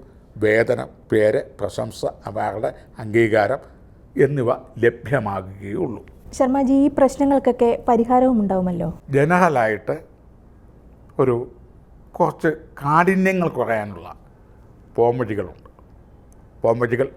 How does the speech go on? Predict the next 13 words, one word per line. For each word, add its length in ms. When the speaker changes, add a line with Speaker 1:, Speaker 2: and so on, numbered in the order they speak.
Speaker 1:
എന്ന് 120
പറഞ്ഞാൽ 400
ആ 80
വ്യാജഗ്രഹത്തെ 840
അല്ലെങ്കിൽ 320
ആ 40
ശുക്രഗ്രഹത്തെ 760
ഒന്ന് 220
പുഷ്ടിപ്പെടുത്തുക 720
എന്നുള്ളതാണ്. 520
അതായത് 380
ദേഷ്യപ്പെട്ടു 540
വരുന്ന 260